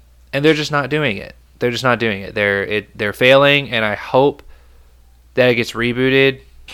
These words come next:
because it really, it's just really in so much of a bad direction at this point that I don't think they can save it.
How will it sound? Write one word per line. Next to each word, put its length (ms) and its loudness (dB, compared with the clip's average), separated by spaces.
because 560 0
it 240 -6
really, 760 -4
it's 140 0
just 140 -4
really 280 6
in 80 -2
so 220 0
much 180 0
of 60 -2
a 80 0
bad 580 2
direction 440 -6
at 80 -10
this 140 -8
point 320 -6
that 320 4
I 140 -2
don't 160 0
think 200 0
they 120 0
can 140 -10
save 260 0
it. 140 -14